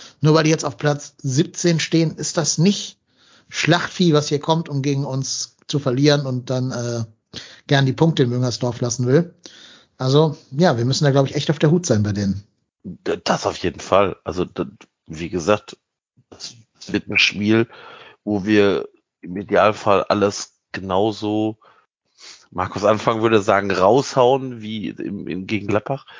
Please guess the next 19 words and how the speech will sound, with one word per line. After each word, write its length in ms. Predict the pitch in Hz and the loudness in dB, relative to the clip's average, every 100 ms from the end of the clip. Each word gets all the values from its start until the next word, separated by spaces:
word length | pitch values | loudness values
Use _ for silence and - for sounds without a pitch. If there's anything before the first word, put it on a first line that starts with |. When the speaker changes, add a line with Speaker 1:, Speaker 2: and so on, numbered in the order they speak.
| - - - | -20 -20 -8
Speaker 2:
Wir 80 | 107 | -4
müssen 300 | 120 - 110 | -4 -4 -4
genauso 420 | 104 110 127 127 | 0 0 0 -4
konzentriert 760 | - 113 113 110 - 131 147 - | -6 -6 -6 -6 -4 -2 -2 -4
mit 140 | 107 | -6
der 80 | 110 | -6
gleichen 380 | - 107 113 117 | 0 0 0 -8
Entschlossenheit, 880 | 101 - - 120 - 147 135 135 - | -6 -6 -2 -4 -4 -6 -2 -2 -4
mit 140 | 95 | -6
der 80 | 92 | -2
gleichen 500 | 95 101 107 127 117 _ _ _ - - - | 0 0 -2 -8 -10 _ _ _ -20 -18 -6
Grundordnung 800 | - 113 143 - 123 135 131 123 | 0 2 2 2 0 0 -4 0
da 120 | 113 | 2
reingehen 400 | 117 123 123 117 | 2 0 -2 -4
wie 60 | 117 | -2
in 60 | |
den 100 | 107 | 2
letzten 280 | 107 - 123 | 0 -2 -8
Spielen. 500 | - - 139 120 | -8 -6 -2 -2